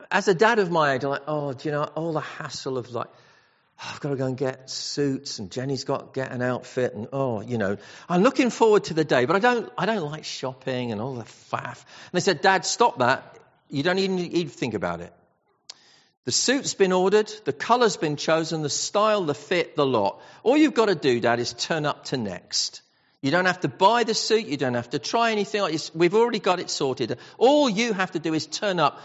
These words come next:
The suit is provided. And it was. I enjoyed it. Enjoyed the day. I didn't have to do any of that shopping thing. It was a provided suit.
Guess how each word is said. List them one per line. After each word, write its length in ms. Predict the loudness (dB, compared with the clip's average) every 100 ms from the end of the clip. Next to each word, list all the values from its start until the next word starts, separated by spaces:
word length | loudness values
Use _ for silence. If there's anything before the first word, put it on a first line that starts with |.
| -20 2
The 100 | 4
suit 680 | 4 2 2 0 -2 -8 -8
is 340 | 2 4 4 0
provided. 1080 | -10 -2 -2 0 -2 0 -2 -2 -6 -10 -20 _ _ _ _ _ _ _ _ _ _ _
And 140 | -6
it 60 | -2
was. 480 | -2 -2 -10 -14 _ _ _ _ _ _ _ _ _ _ _ _ _
I 100 | -2
enjoyed 360 | 0 0 -2 -6
it. 140 | -12 _ _ _ -16
Enjoyed 260 | -2 -2
the 80 | 0
day. 80 | -4
I 220 | -4 -4
didn't 160 | -4 -6
have 100 | -2
to 60 |
do 80 | -2
any 160 | 0 0
of 80 | -2
that 200 | -6 -8 _ -12
shopping 420 | -6 -4 -4 -4
thing. 380 | -4 -6 -6 -16 _ _
It 120 | 2
was 140 | 2 2
a 80 |
provided 1080 | 0 2 0 2 2 4 4 2 4 2 0 -14 _ _ _ _ _ _ _ _
suit. 720 | -6 -4 -2 -4 -8 -16